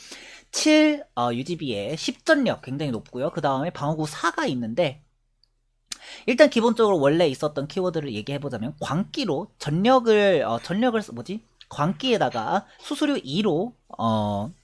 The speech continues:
이 방어구를 얻을 수 있는 효과를 가지고 있었는데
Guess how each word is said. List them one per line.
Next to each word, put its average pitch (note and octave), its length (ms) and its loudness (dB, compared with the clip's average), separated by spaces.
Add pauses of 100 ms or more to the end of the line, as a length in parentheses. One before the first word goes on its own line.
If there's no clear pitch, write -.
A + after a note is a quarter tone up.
(260)
이 C4+ 240 2
방어구를 D#3 460 0
얻을 D#3+ 200 0
수 - 160 -8
있는 B2+ 220 -2
효과를 E3+ 300 -2
가지고 A#2 240 -6
있었는데 B2 480 -6